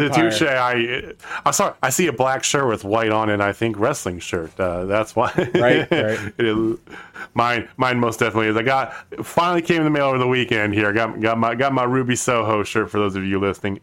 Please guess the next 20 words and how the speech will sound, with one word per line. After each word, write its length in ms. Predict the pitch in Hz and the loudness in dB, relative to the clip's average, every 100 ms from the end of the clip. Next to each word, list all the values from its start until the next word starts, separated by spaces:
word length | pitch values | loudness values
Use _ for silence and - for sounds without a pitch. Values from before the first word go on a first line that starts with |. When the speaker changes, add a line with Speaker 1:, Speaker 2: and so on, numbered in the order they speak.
| - | -2
Speaker 2:
Hey, 120 | 107 | 0
Ruby. 380 | 98 98 95 98 - - - | 2 2 2 -2 -4 -18 -6
So 340 | - 95 92 - - | -2 0 -2 -6 -4
I'm 200 | 143 120 | -2 0
super 320 | - 120 95 | 0 -2 0
happy. 420 | 92 87 - 87 - 95 | 0 0 -2 -10 -10 -2
I've 200 | 95 95 | -2 -2
been, 160 | 87 - | -10 -8
I've 120 | 98 90 | -6 -6
been 160 | 80 - - _ _ _ | -10 -20 -20 _ _ _
sleeping 400 | - 165 - 139 | -2 0 2 0
in 220 | 131 127 | 2 2
it. 220 | 123 123 | 2 0
Cuddling, 260 | - 135 123 | 0 -2 0
no, 180 | 98 82 | -2 -2
I 80 | 87 | -10
haven't. 280 | 90 80 - | -10 -16 -10
I, 140 | 95 | -8
but 320 | 92 98 95 117 | -8 -8 -6 -4
it's, 200 | 110 | -6